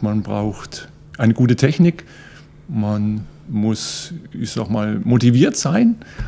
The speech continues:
aber auch im Schießen, weil Schießen eine Konzentrationssache ist und zum Schluss sagt man im Biathlon immer wieder, es entscheidet nicht der beste Läufer, auch nicht der beste Schütze, sondern es ist derjenige, der die Komplexität am Ende am besten realisiert und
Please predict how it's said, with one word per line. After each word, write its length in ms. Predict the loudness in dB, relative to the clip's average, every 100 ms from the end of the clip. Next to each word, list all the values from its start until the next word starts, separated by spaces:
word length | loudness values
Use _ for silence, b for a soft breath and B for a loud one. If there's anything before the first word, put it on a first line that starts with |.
| B
aber 240 | -4 -2
auch 140 | -2 2
im 120 | 2
Schießen, 400 | 6 6 6 2 0
weil 460 | 0 2 0 -2 0
Schießen 300 | 2 2 2
eine 100 | 2
Konzentrationssache 1160 | 4 2 0 -4 0 0 0 0 -2 -2 -2
ist 380 | 0 0 2 0
und 220 | 2 2 B B B B
zum 160 | 0 0
Schluss 220 | 2 2
sagt 240 | 2 0 2
man 100 | 4
im 120 | 4
Biathlon 380 | 2 0 2 2
immer 300 | 2 2 2
wieder, 340 | 2 2 -2 B B B B
es 220 | -4 -4 -2
entscheidet 920 | 0 0 -2 -2 -2 -2 -4 -4 -2
nicht 240 | 2 2 2
der 80 |
beste 280 | 0 0 0
Läufer, 340 | 0 0 0 2
auch 80 |
nicht 160 | 2 2
der 60 | 0
beste 260 | -2 -2
Schütze, 400 | 0 0 2 0
sondern 560 | 0 0 2 2 0 0
es 120 | -2
ist 200 | -2 0
derjenige, 560 | 0 2 2 2 0 0
der 160 | -2
die 120 | -2
Komplexität 1160 | 0 2 2 2 2 2 0 0 4 4 4 0 -2
am 220 | 0 0
Ende 440 | 2 2 4 2 -4 -12 B B B -14 -2
am 180 | 0
besten 320 | 2 0 0 0
realisiert 720 | 2 2 2 4 4 4 0
und 320 | 0 0